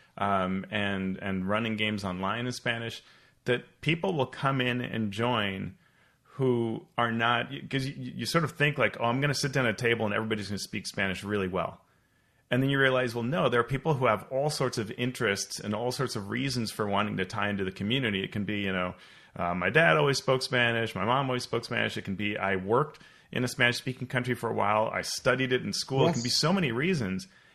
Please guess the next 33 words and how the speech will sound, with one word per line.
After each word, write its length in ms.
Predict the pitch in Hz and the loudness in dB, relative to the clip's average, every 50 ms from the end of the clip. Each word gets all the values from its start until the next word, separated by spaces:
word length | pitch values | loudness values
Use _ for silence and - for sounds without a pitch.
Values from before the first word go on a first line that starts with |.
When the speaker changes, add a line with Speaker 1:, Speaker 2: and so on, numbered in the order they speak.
| _ _ _ _ | _ _ _ _
Speaker 1:
And 320 | - 131 131 131 127 131 - - _ _ _ _ _ _ _ _ _ - | 2 4 4 4 2 0 -4 -8 _ _ _ _ _ _ _ _ _ -4
I, 80 | 131 131 | -4 -4
it's 180 | 135 123 - | -2 -4 -6
been 220 | 117 110 156 208 214 | 0 4 4 4 4
re-, 140 | 151 131 131 | 4 2 4
actually 260 | 135 127 - 120 107 | 2 2 2 0 -2
really 260 | 98 117 147 147 131 | 0 0 0 2 2
rewarding 420 | 113 107 110 110 120 143 147 139 | 2 2 2 2 2 2 0 -2
to 60 | 120 107 | -2 -2
me 140 | 101 95 | -2 -2
to 40 | 92 - | -4 -2
see 160 | - 120 104 | -2 -2 -2
how 520 | - - - - 131 135 151 165 160 - - | -2 -2 -4 -4 -4 -2 -2 -2 -4 -4 -8
comfortable 880 | - - - - 151 151 160 156 - 151 123 110 107 98 98 98 - - | -14 -16 -8 -4 -2 -2 -2 -2 -4 -4 -2 0 0 -2 -2 -4 -8 -14
folks 380 | - - - 127 127 131 - - | -10 -2 2 2 2 2 2 -2
have 200 | - 101 90 - | -4 -4 -2 -2
been 460 | - 151 170 135 101 92 92 98 95 - - _ _ _ _ _ _ _ _ _ _ - | 0 0 2 2 0 0 -2 -2 -4 -8 -14 _ _ _ _ _ _ _ _ _ _ -4
to 180 | - 139 120 | -2 -2 -2
come 400 | - - - - 143 135 135 139 131 | -2 -6 -6 -2 -2 0 0 0 0
and 140 | 117 113 | -2 -2
jump 320 | 101 117 117 123 127 123 131 | 0 0 0 0 0 0 0
in 300 | 131 135 127 113 107 107 - | 0 0 0 0 -2 -4 -4
ev-, 280 | 120 117 123 123 123 - | -2 -2 -2 -2 -2 -2
and 140 | 127 120 113 - | -2 -2 -2 0
say, 380 | - 156 160 147 117 110 - - - - - - - - _ _ _ _ | 0 2 2 2 2 0 -2 -6 -16 -20 -20 -20 -20 -20 _ _ _ _
"My 140 | - 104 | -10 -10
Spanish 460 | 95 - - - 131 143 151 139 - 123 | -8 -4 0 2 2 4 2 0 0 -2
is 100 | 110 117 | -2 0
not 220 | 120 110 110 - | 0 0 0 0
the 60 | 107 95 | -2 0
best." 500 | - 110 101 92 82 80 - - - - - | 4 4 4 4 4 0 -4 -12 -16 -8 -2
And, 160 | 123 123 120 - 131 | -2 -2 0 0 0
and, 220 | 123 120 120 120 | 0 2 0 0